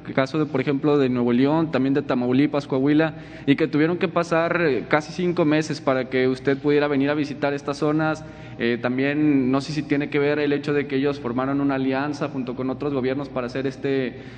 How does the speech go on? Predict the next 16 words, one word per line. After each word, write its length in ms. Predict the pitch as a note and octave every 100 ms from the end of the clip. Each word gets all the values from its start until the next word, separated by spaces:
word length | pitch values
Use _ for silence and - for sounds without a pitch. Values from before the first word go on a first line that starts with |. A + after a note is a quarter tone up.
| -
digamos, 400 | C3+ C#3+ D3 C#3+
frente 400 | - D3 E3 E3 D#3
a 40 |
las 180 | D3 C3
decisiones 460 | C3 B2+ C#3+ D3+
que 80 | D3
usted 260 | C3 - C3+
toma 320 | C3+ C#3+ D3+
en 80 | C#3+
cuanto 300 | C#3 B2+ B2
a 40 |
la 140 | A#2+ A2+
pandemia, 640 | A#2 A#2+ D3 D#3+ D#3 C#3+
la 140 | C3+ B2
reactivación 640 | A#2+ A2+ A#2+ A#2 C3+ C3+
económica 880 | C3 A#2+ C#3+ D#3 D3 D#3 C3+ A#2+